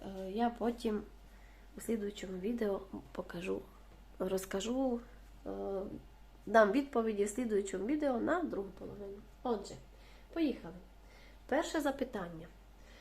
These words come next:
Чому ти долучилась до цього С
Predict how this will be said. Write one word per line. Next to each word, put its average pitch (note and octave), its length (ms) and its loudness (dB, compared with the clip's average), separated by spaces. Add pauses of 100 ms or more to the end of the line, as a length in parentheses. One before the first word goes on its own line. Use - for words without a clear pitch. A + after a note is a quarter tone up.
(600)
Чому C4 340 8
ти E4 380 6
долучилась C4+ 720 2 (100)
до A3 200 2
цього G#3+ 400 -2
С G3 220 -2